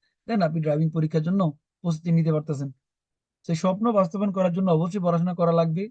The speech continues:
আর এই পড়াশোনাকে সহজ করার জন্য আপনাদের আছে জিসান বাংলা অ্যাপ।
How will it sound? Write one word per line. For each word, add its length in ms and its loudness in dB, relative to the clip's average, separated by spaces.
আর 200 -4
এই 60 -2
পড়াশোনাকে 460 -2
সহজ 240 -2
করার 220 0
জন্য 220 0
আপনাদের 400 -2
আছে 180 -4
জিসান 280 0
বাংলা 220 2
অ্যাপ। 180 2